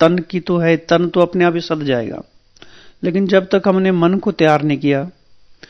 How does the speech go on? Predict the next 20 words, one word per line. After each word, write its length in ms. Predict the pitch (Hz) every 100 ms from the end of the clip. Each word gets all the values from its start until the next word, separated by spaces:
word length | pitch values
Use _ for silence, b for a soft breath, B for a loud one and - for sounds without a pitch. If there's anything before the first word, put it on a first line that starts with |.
| b b b
मन 180 | 165 175
की 200 | 180 190
साधना 440 | - 156 156 170
के 160 | 165 160
सूत्र 380 | - 151 - 156
नहीं 140 | 151
सीखे 320 | 143 143 139
हमने, 380 | 147 131 127 143 202 - _ b b b -
मन 180 | 165
को 180 | 175 180
सहज 320 | 170 160 156
रूप 180 | 160 160
से 420 | 151 - 151 147 196 _ b b b -
नियंत्रण 460 | 160 165 160 165
करने 360 | 160 156 160 156
के 140 | 151
हमने 240 | 151 147 151
तरीके 380 | - 147 147 160
नहीं 120 | 151
सीखे, 420 | - 135 139 135